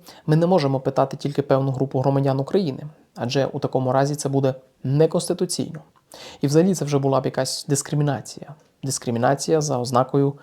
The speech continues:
належності до Збройних сил. І з ознаками такої собі військової диктатури. Тож мова не йде про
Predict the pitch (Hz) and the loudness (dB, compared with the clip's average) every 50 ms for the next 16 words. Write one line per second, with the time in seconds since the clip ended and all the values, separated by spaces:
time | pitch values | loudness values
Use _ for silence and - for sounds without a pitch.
0 | - - - _ _ - 156 151 151 143 139 139 135 139 143 143 143 - - 143 | -20 -20 -20 _ _ 4 6 6 6 6 6 4 2 2 -2 -4 -4 -4 -2 0
1 | 143 139 139 135 131 131 135 135 - - - 123 107 - - _ _ _ _ - | 0 0 0 0 0 0 -2 -2 -2 -2 -4 -4 -4 -6 -10 _ _ _ _ -20
2 | - - - - - - - - - - - - - 160 143 147 139 139 147 143 | -20 -20 -20 -20 -20 -20 -20 -20 -20 -18 -6 0 2 4 4 4 4 4 4 2
3 | 135 - 139 139 139 139 - - - 135 123 - - 139 139 131 131 135 131 - | 2 2 2 0 0 0 -2 -2 0 0 0 0 -2 -2 0 0 0 0 -2 -4
4 | - - 131 127 131 139 135 - 156 139 - - - - - - - - - - | -2 0 0 0 0 0 -2 0 -2 -2 -2 -4 -8 -10 -12 -14 -20 -20 -20 -20
5 | - - - - - _ - 147 139 - - - - - _ _ _ _ _ - | -20 -20 -20 -20 -6 _ 0 0 0 0 -4 -10 -12 -16 _ _ _ _ _ 0
6 | 135 147 165 170 175 175 170 170 165 160 156 143 143 135 131 131 131 | 4 4 6 6 6 4 2 2 4 4 4 4 4 0 0 0 -2